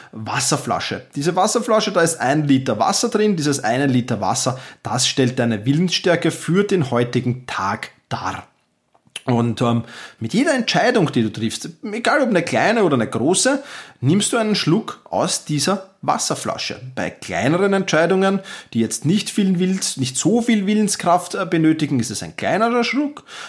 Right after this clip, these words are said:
Bei größeren Entscheidungen, die viel Willen-, Willenskraft benötigen, ist es dann eben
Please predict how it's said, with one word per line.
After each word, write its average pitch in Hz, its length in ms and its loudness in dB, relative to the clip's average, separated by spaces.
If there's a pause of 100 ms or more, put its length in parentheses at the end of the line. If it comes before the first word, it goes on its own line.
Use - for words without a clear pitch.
(100)
Bei 120 80 0
größeren 196 580 2
Entscheidungen, 175 640 2
die - 80 -4
viel 208 560 0
Willen-, 202 440 0 (120)
Willenskraft 190 720 0
benötigen, 180 520 2 (300)
ist 127 200 -2
es 160 160 0
dann 165 300 0
eben 117 360 -4